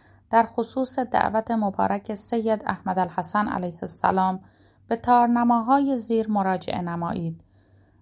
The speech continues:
دبلیو دبلیو دبلیو دات المهدیون دات کو، دبلیو دبلیو دبلیو دات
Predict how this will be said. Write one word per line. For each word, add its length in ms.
دبلیو 540
دبلیو 440
دبلیو 500
دات 420
المهدیون 920
دات 340
کو، 320
دبلیو 440
دبلیو 460
دبلیو 460
دات 400